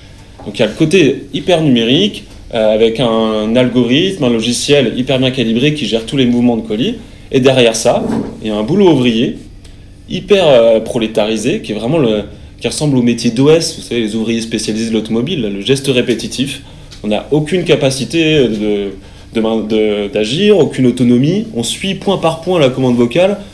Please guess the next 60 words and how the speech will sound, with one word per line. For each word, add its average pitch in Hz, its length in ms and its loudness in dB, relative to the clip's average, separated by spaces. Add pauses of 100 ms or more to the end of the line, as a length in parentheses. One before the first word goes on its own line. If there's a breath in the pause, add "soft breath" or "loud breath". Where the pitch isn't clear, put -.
(120 loud breath)
on 127 60 -4
sait 127 160 -2
jamais 180 220 6
ce 196 80 0
qu'on 160 160 2
a 156 80 4
avant, 170 420 4
on 165 40 -4
sait 156 160 -6
jamais 131 180 2
ce 139 60 -4
qu'on 123 120 -2
a 113 80 2
après. 165 400 2 (220 loud breath)
Ça, - 80 -18
c'est - 140 -6
toujours 147 240 -4
important 135 340 -2
dans 123 80 0
le 107 60 -2
monde 110 140 -4
du 101 60 -8
travail. 120 440 0 (320 loud breath)
Quand 113 140 -4
on - 60 2
peut 165 120 -2
anticiper 147 480 -2
sur 147 160 -2
sa 135 140 0
tâche 143 360 0
ou 123 80 -2
revenir 120 220 2
en 120 60 0
arrière, 151 260 0
c'est - 140 -8
qu'on 110 140 -6
a 107 40 -4
un 107 80 -4
peu 147 100 -6
d'autonomie. 117 500 -2 (320 loud breath)
Là, 127 80 2
on 120 80 4
suit 135 300 -6
point 127 180 -4
par 107 220 -8
point, 135 320 -2
ok, 107 240 -4
on 131 120 0
valide, 107 440 -2 (300 loud breath)
et 101 80 -10
puis - 140 -6
on 131 60 2
a 110 80 2
des 101 120 -4
quotas 110 220 -4
de 110 40 -10
productivité 101 640 -10
qu'on 123 120 -6
doit 101 140 -6
suivre. 78 240 -12